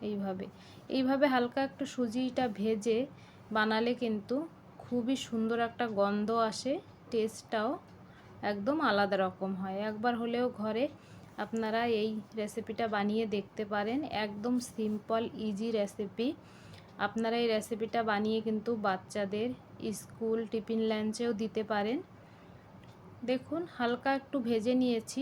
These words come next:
যখন সুজি থেকে ভালো একটা সুন্দর গন্ধ বেরিয়ে এসছে, তখন আমি এই সুজিটাকে নামিয়ে নিয়েছি। এবার কড়াইতে দিয়ে দিলাম আমি সাদা তেল। তার মধ্যে আমি দিয়ে দেবো কিছু চিনে বাদাম। চিনে বাদামগুলো আমি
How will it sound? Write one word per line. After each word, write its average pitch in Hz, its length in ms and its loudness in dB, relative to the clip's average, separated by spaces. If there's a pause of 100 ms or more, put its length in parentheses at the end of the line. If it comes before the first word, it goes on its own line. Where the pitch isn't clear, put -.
যখন 226 320 0
সুজি 233 340 -2
থেকে 240 240 0
ভালো 214 360 0
একটা 240 260 -6
সুন্দর 220 480 -2
গন্ধ 208 400 0
বেরিয়ে 226 400 2
এসছে, - 440 -6
তখন 233 300 -2
আমি 247 260 0 (760)
এই 214 120 0
সুজিটাকে 233 640 -2 (180)
নামিয়ে 226 380 2
নিয়েছি। 175 460 -6 (640)
এবার 254 280 2 (100)
কড়াইতে 233 400 4
দিয়ে 226 260 0
দিলাম 214 360 0
আমি 214 260 0 (800)
সাদা 208 460 0
তেল। 185 220 -6 (840)
তার 240 240 6
মধ্যে 254 300 2
আমি 262 140 6
দিয়ে 233 240 2
দেবো 233 200 0
কিছু 247 240 -4 (160)
চিনে 247 300 4
বাদাম। 185 380 0 (1120)
চিনে 269 280 6
বাদামগুলো 262 580 6
আমি 277 240 6